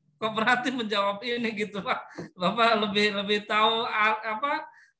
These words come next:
fungsinya sawit, pasarnya sawit, dan di mana-mana juga sawit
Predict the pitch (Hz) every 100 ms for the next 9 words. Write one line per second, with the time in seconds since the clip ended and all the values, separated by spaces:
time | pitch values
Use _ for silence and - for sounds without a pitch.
0 | _ 226 240 254 302 247 233 220 220 220
1 | 240 214 220 226 240 240 - 226 233 208
2 | 208 220 233 208 240 202 202 202 202 202
3 | 196 196 196 196 196 214 190 196 - 233
4 | 208 196